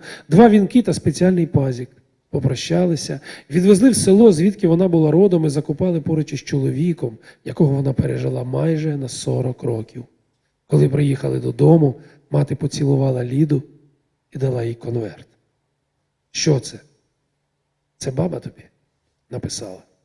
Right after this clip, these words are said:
Вона важко працювала все життя і вже на пенсії торгувала квітами та цигарками в Переході,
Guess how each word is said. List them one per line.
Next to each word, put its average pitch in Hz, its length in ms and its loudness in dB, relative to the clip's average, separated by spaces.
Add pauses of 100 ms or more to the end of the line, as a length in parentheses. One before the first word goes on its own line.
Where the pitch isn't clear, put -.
(540)
Вона 202 260 8
важко 214 360 4
працювала 190 480 2
все 165 220 0
життя 175 400 -2
і 165 40 -2
вже 156 160 0
на 160 120 0
пенсії 156 460 -4
торгувала 156 540 0
квітами 151 460 -4
та 143 120 -12
цигарками 147 580 -4
в 135 60 -8
Переході, 143 720 -4